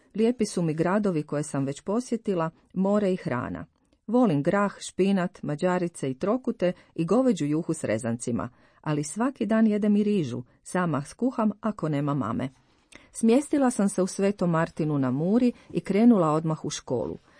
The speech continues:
Mislila sam da će mi mozak eksplodirati zbog svega što je učiteljica govorila i pisala. Učiti hrvatski bilo mi je i teško i lako. Lako mi je bilo izgovarati riječi, ali teško zapamtiti sve nove.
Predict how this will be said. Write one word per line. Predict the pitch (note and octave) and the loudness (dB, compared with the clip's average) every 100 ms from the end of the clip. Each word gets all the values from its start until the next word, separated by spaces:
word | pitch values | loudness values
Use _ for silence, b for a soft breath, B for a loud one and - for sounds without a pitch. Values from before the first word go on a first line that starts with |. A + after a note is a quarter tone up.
| b - | b 0
Mislila | E4+ - D4 A3+ | 0 2 2 2
sam | F3 | 0
da | D#3+ | 0
će | E3 D#3+ | -2 -2
mi | D#3 | -2
mozak | E3+ C4 G3+ F3 - | 2 2 2 -4 -4
eksplodirati | E3+ - - E3 D#3 C4 B3 F#3+ D#3+ | -4 -4 -2 0 2 2 0 0 -4
zbog | D3+ D3 | -4 -6
svega | - A#3 B3 G#3 | -4 -2 -2 -2
što | - | -2
je | C#3+ | -4
učiteljica | D3 - F3+ E3+ E3 C3+ | -4 -2 0 0 -2 -4
govorila | C3 C#3+ E3 C#3 B2+ - | -4 -2 -2 0 -4 -4
i | D3 | -8
pisala. | - - - F2+ D2+ - b b b b | -6 -6 -6 -6 -6 -8 b b b b
Učiti | F#3+ A3+ E3 - | -2 -2 -4 -6
hrvatski | C#3 G3 A#3+ G3+ - D3 | -4 -2 0 -2 -4 -4
bilo | D3+ E3 | 0 0
mi | D#3+ C#3+ | 2 0
je | C3+ - | -2 -4
i | C#3 | -8
teško | - F#3 B3+ - D4 C4+ | -2 -2 -2 -4 -4 -2
i | B3 | 0
lako. | F#3+ G#2 - D#2 - _ _ _ - | 2 0 -4 -12 -14 _ _ _ -2
Lako | A#3 D#4 D4 | 0 2 6
mi | A#3+ | 6
je | F3 | 6
bilo | A3 G#3 | 4 4
izgovarati | F3 E3 D#3 F3 G3 - D#3 | 2 2 0 2 0 -2 -2
riječi, | D3 F3 B3+ - C4 B3+ b b | 0 0 0 -2 -6 -6 b b
ali | E3+ E3+ | -2 0
teško | G3+ C4 - F#3 | 0 0 -2 -4
zapamtiti | D3+ D#3 F#3+ G#3+ F3+ - | -4 -2 0 0 -2 -6
sve | E3 - E3+ | -8 -2 0
nove. | C#3 F2 - | 2 0 -4